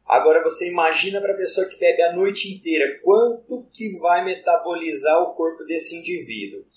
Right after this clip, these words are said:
Aí ele vem na academia, cuida do corpo, se alimenta direitinho e chega no, na hora da noite do carnaval, às quatro noites, o que que ele faz? Manda cachaça pra dentro.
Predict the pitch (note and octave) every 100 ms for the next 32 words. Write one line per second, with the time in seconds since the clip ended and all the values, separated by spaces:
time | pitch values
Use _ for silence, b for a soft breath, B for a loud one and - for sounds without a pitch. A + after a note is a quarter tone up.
0 | b _ - D3+ F3 G#3+ G#3+ G#3 G3 C#3
1 | C3+ C#3+ C3+ C3+ B2+ A#2+ A2 A2+ B2 -
2 | - - A3 A3 - - D3 D#3 D3+ D#3+
3 | - _ - - F3+ F#3 G3 G3+ F#3+ F3+
4 | E3+ E3 F#3 G3 G#3 G#3+ - _ - F#3
5 | G3 G3 - - - G3+ G3 F#3+ F#3 F3
6 | E3+ E3+ E3+ D#3+ D#3+ D#3+ D#3+ D#3 D#3 D#3
7 | D#3 D3+ D3 D#3 E3+ C#3+ - D#3 - D3+
8 | D3 D3+ D3+ E3+ E3+ - - D#3 C#3 C#3+
9 | E3 F#3 F#3+ - - _ - C3 C#3+ D3
10 | D#3 D#3+ D#3+ D#3+ D#3+ D#3+ D#3 D3+ - D#3
11 | - D#3+ C#3 A2+ G#2 - G2